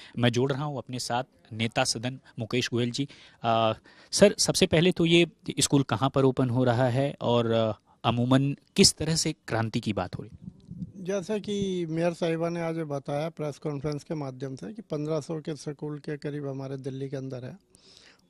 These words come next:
Speaker 2: और हम दो स्कूलों का पहले भी उद्घाटन कर चुके हैं और यह तीसरा स्कूल है जिसका हम उद्घाटन पू-, पूरा कायाकल्प किया गया और इसके अंदर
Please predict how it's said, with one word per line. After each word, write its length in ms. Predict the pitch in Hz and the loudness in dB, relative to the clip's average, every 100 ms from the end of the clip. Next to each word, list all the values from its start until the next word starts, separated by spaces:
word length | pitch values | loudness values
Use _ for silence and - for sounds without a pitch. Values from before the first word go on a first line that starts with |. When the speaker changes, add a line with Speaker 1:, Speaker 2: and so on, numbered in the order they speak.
| 190 | -6
Speaker 2:
और 120 | 175 | -4
हम 160 | 190 | -4
दो 360 | 175 180 202 202 | -2 -2 0 -2
स्कूलों 440 | - - 170 175 | -6 -6 -4 -2
का 80 | 180 | -4
पहले 300 | 180 165 156 | -4 -4 -4
भी 100 | 160 | -4
उद्घाटन 480 | 175 143 131 139 151 | -6 -6 -6 -6 -8
कर 160 | 143 131 | -8 -8
चुके 300 | - 131 120 | -8 -10 -10
हैं 160 | 117 - - _ _ _ _ _ _ 180 | -12 -16 -20 _ _ _ _ _ _ -6
और 120 | 190 | -2
यह 100 | 214 | -4
तीसरा 480 | - 190 185 220 208 | -2 -4 -2 0 -2
स्कूल 360 | - 180 170 | -2 -4 -2
है 80 | 190 | -4
जिसका 340 | 185 160 - | -4 -8 -6
हम 140 | 185 185 | -6 -6
उद्घाटन 560 | 170 147 139 139 170 | -8 -6 -8 -6 -8
पू-, 220 | 156 160 147 - | -6 -10 -12 -10
पूरा 240 | 165 165 | -6 -4
कायाकल्प 560 | 156 156 151 147 156 147 - | -4 -4 -4 -4 -6 -6 -6
किया 220 | 151 135 | -6 -6
गया 200 | 131 160 | -8 -10
और 160 | 196 151 | -10 -12
इसके 220 | - 156 | -12 -10
अंदर 340 | 139 139 123 | -8 -8 -10